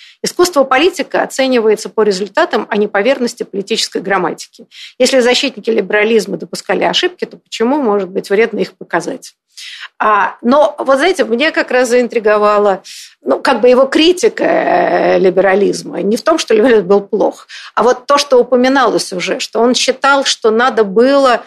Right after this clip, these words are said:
так или иначе взаимодействовать, а, с правительством. И лозунг, э, значит, «Долой самодержавие» никак не предполагал, во всяком случае, его взглядах,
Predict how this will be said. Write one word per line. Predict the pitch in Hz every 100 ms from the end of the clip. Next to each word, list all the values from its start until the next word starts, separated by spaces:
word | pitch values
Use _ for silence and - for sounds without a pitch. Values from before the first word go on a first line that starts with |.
| _ _ _
так | 262 262
или | 262 240
иначе | 240 294 - 190
взаимодействовать, | 180 226 214 208 196 240 - - 190 185 - - _ _ _ _ -
а, | 185 175 170
с | - - - - -
правительством. | 196 240 320 302 - 233 233 220 - - _ _
И | - 233 220 -
лозунг, | 214 262 254 233 196 -
э, | 220 214
значит, | 202 208 208 196
«Долой | 240 254
самодержавие» | 233 220 214 214 240 302 277 247
никак | 220 220 226 240 247
не | 240
предполагал, | 233 220 _ 208 214 202 220 220 226 - 285 - -
во |
всяком | 226 220 190
случае, | 220
его | 240 233
взглядах, | 185 190 214 262